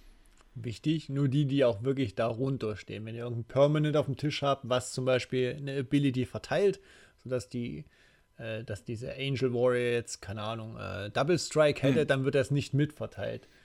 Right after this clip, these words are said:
Speaker 1: Also insofern, äh, es muss wirklich diese dr-, diese X,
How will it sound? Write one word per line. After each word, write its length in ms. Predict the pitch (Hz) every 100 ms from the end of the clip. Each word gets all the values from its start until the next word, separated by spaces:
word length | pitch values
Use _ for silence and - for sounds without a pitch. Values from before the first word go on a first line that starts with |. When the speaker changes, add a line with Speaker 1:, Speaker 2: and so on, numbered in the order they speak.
| _ _ _ - 113
Speaker 1:
Also 140 | 113
insofern, 640 | 110 110 113 - 113 110 113
äh, 380 | 113 113 120 -
es 140 | 139 139
muss 240 | 160 143
wirklich 320 | 151 147 110
diese 400 | 123 139 156 160
dr-, 300 | 131 139 - -
diese 400 | 160 - 160 147 -
X, 380 | 190 - -